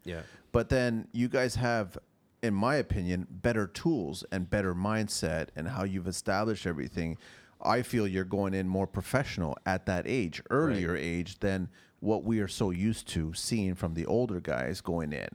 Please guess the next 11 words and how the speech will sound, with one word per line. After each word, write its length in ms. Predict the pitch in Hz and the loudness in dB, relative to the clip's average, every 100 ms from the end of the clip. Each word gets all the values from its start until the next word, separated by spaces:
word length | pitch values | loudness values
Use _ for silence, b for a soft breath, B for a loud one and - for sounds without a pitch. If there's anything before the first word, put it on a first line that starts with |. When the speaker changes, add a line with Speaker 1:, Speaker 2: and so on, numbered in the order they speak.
| - | -12
Speaker 1:
Yeah. 220 | 95 87 - | -10 -8 -8
Speaker 2:
'Cause 160 | - 107 | -2 0
it 100 | 117 | 2
wasn't 260 | 143 208 220 | 2 2 2
that 120 | 220 147 | 0 2
long 300 | 107 117 139 | 2 2 2
ago 280 | 98 82 80 | 0 -2 0
that 200 | 82 - | -2 -2
clients 480 | - 104 113 120 | 0 2 2 0
were 160 | 110 110 | 0 0
hiring 720 | 92 98 101 90 78 78 90 | 2 2 2 0 -2 -4 -6